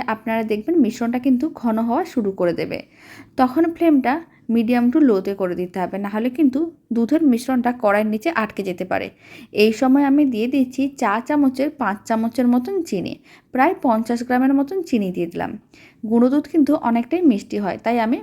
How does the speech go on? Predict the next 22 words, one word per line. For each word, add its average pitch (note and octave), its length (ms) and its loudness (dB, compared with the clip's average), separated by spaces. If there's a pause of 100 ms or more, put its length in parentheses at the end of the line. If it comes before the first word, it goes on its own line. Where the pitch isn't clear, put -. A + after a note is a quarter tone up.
পাঁচ G#3 260 -2
চামচ B3 320 0
চিনি F#3+ 240 0
দিয়েছি, F3 320 -4 (400)
তবে A#3 200 2 (100)
আপনারা A3 340 -2
চাইলে B3+ 260 0
চিনির G#3 300 -2
পরিমাণটা G#3+ 400 0
বাড়িয়ে G3 380 2
নিতে E3 260 -4
পারেন। D#3+ 280 -4 (560)
তারপর C4 180 2 (120)
চিনিগুলোও D4 540 4 (120)
খুব D4+ 180 0
ভালো A#3+ 340 0
করে D4 140 2
দুধের C4 400 0
সঙ্গে C4 260 0
মিশিয়ে A3+ 400 0
নিতে E3+ 260 -6
হবে। E3+ 320 -4